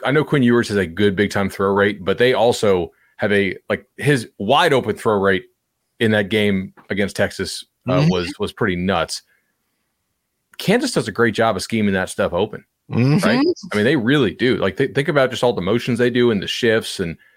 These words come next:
Speaker 1: how poorly Oklahoma communicates on defense. Now, maybe O U will,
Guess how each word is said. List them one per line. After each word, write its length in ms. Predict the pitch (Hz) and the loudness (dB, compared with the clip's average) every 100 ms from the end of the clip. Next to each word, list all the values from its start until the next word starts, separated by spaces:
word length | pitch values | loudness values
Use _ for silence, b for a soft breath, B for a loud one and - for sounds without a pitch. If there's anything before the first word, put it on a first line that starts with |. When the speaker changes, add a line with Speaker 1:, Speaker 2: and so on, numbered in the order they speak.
| b b | b b
Speaker 1:
how 120 | 123 | -4
poorly 320 | 107 135 123 110 | -2 0 2 2
Oklahoma 440 | 104 101 110 104 | 0 -2 -2 -2
communicates 500 | - 104 101 107 101 | -2 -2 0 0 0
on 160 | 85 85 | -4 -4
defense. 440 | 98 104 98 - _ _ _ 120 | -2 0 -2 -4 _ _ _ -2
Now, 80 | |
maybe 320 | 127 180 202 165 | 2 4 4 4
O 140 | 151 | 4
U 260 | 131 131 123 | 4 2 2
will, 560 | 113 110 107 98 98 | 2 2 2 0 -4